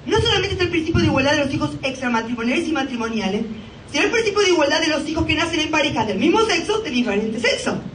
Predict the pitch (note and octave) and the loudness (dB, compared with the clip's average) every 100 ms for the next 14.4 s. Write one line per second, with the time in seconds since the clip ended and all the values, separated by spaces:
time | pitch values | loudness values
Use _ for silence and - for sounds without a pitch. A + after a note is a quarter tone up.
0 | - - - - - - - - B4 C5 | -14 -18 -20 -20 -20 -20 -18 -2 2 4
1 | F4+ - E4+ E4 F#4 - G#4 E4 C4 B3+ | 2 4 2 4 0 2 2 2 0 0
2 | B3+ C4 D#4 D4 C4+ B3+ - - - B4 | -2 0 0 2 0 -2 -10 -16 0 2
3 | A4+ G#4 - E4 C#4 D4+ D#4 E4+ C4 A#3+ | 2 0 2 0 0 0 4 4 4 2
4 | - C4+ - F#4 C#4+ A3 G#3 G#3 G#3 - | -2 -6 -4 0 0 0 -2 -2 -4 -8
5 | - D4+ D4+ E4 E4 D#4 G#4 A4 A4 G4+ | -2 0 0 -2 -2 0 2 4 2 0
6 | F#4+ F4+ F4 F4+ D4 A#3+ - - - - | -2 0 2 4 2 0 -6 -16 -18 -18
7 | - E4+ C#4 - - A#3+ E4 G4 D#4 A#3+ | -2 0 0 -4 -8 -4 0 -2 0 -2
8 | G3+ - G#3+ A#3+ B3 A4 - F#4+ F4+ F4 | -2 -10 -10 -10 -4 -2 2 0 0 0
9 | F4 F4 A#3+ A3 A#3 E4 F4+ F#4 G4+ D4 | 0 2 2 2 2 4 4 4 4 4
10 | A#3 B3 - - - - - - - - | 2 2 -2 -8 -14 -18 -18 -18 -20 -2
11 | C#4 D4+ D#4+ D#4+ E4+ G#4+ A4 F#4+ - F#4 | 2 2 0 2 2 4 2 2 2 2
12 | G#4 A4 G#4+ G#4+ G#4 F#4+ G4 G4 - C#4+ | 4 2 2 0 2 2 2 -2 -4 0
13 | C#4 - - A#4+ - - F4+ F4+ - C4+ | 0 0 0 2 2 0 -2 -2 -2 0
14 | C4 B3+ - F#3+ | 2 2 0 -2